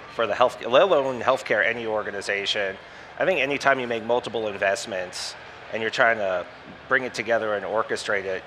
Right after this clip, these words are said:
you're, you're upside down typically on the business case to actually do it.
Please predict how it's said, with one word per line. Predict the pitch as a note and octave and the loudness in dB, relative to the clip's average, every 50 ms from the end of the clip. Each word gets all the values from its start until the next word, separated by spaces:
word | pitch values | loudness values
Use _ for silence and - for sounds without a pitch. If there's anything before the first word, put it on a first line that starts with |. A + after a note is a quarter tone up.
| - | -10
you're, | G2+ A#2+ A#2 A2 A2+ A2 G#2+ G#2+ G2+ G2 F#2+ - - - - - - - | -6 -4 -2 0 0 0 -2 -2 -4 -4 -6 -10 -14 -20 -20 -18 -8 -2
you're | D3 D#3+ - | 2 2 2
upside | E3 - - - E3+ D3 B2 | 2 2 2 2 4 4 4
down | - G#2+ G#2 A2 A2+ A#2 A2+ | 4 4 4 4 4 2 -2
typically | - B2 A2 - G#2 - A2+ G#2 G2+ | -4 -6 -6 -6 -6 -6 -4 -2 -2
on | G2 G2 F#2+ F#2+ | 0 -2 -2 -4
the | G2 | -6
business | F#2+ - G#2 G2+ - A2 G2+ - - | -8 -8 -8 -6 -6 -8 -8 -8 -6
case | - F#2 F2+ F2 - | -6 -6 -6 -6 -4
to | - - - | -4 -2 -2
actually | F#2+ - - - F#2+ F2+ E2+ E2 - | -2 -2 -4 -8 -6 -8 -8 -10 -10
do | - F#2 E2 D#2+ | -12 -10 -10 -8
it. | D#2 D2 - | -10 -10 -10